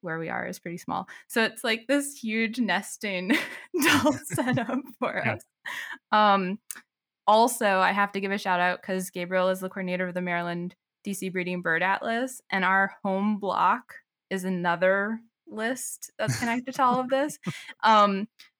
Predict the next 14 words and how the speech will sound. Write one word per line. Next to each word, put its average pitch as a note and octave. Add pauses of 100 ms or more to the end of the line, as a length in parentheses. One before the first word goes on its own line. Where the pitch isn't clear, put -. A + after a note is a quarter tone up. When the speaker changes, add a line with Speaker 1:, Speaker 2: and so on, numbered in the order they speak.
(320)
Speaker 1:
we're G#3
in G#3+
the G3+
third G#3
year G3
of G3+
the F#3+
Atlas, G#3
and F#3+
our F3+
home G3
block F3+
had, F#3
like, F3+